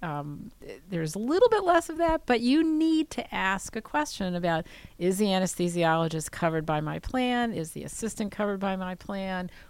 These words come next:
What kinds of costs am I likely to be liable for? And, and that requires you be really pushy with your surgeon and ask those questions.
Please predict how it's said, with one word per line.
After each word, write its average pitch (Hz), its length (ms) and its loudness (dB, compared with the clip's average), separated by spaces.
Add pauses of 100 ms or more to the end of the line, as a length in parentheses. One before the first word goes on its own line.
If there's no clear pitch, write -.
(120)
What 240 440 4
kinds 202 580 -4
of 175 120 -16
costs 165 580 -2
am 160 180 -4
I 180 640 -2 (460)
likely 175 680 2
to - 120 -8
be 160 140 0
liable 143 560 -2
for? - 600 -12
And, 156 440 -8
and 175 320 -4 (180)
that 247 220 2
requires 240 420 6
you 202 80 -2
be 214 140 0
really 220 260 4
pushy 285 400 4
with 185 160 0
your 190 120 2
surgeon 196 640 -4 (240)
and 185 120 -2
ask 302 260 0
those 370 160 0
questions. - 560 -4